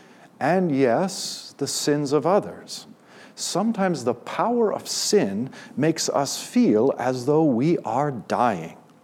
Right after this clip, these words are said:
And in a profound way, that feeling is true.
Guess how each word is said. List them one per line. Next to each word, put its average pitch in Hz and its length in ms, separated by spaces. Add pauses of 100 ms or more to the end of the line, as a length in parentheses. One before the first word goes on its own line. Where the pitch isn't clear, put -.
(840)
And 107 100
in 120 80
a 123 80
profound 139 600
way, 85 260
that 131 220
feeling 101 560
is 120 200
true. - 540